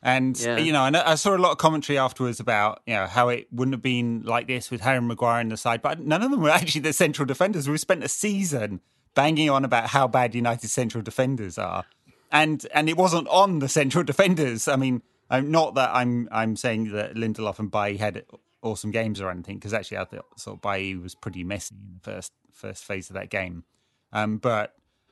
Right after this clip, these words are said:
Speaker 1: uh, like, you know, wh-, what do we get? Liverpool's first goal, Wan-Bissaka didn't step out. Really simple, that one. Uh, and,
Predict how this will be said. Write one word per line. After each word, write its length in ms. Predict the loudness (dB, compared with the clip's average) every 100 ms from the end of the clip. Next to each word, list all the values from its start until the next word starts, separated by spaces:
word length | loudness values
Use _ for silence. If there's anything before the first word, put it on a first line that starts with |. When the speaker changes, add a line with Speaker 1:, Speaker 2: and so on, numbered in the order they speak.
| -10
Speaker 1:
uh, 160 | -8 -6
like, 220 | -6 -6 -8
you 120 | -10
know, 140 | -10
wh-, 220 | -10 -4
what 160 | 0 2
do 80 | 2
we 100 | 0
get? 200 | -2 -2
Liverpool's 380 | -2 0 -2 0
first 260 | 0 0
goal, 160 | -2 0
Wan-Bissaka 520 | 0 -2 -4 -6 -4
didn't 220 | -6 -6
step 280 | -6 -8 -6
out. 140 | -8 -6 -2
Really 220 | 0 0
simple, 500 | -2 -4 -6 -16 -14 -10
that 160 | -8
one. 300 | -4 -4 -6 -4
Uh, 40 |
and, 480 | -4 -4 -2 -4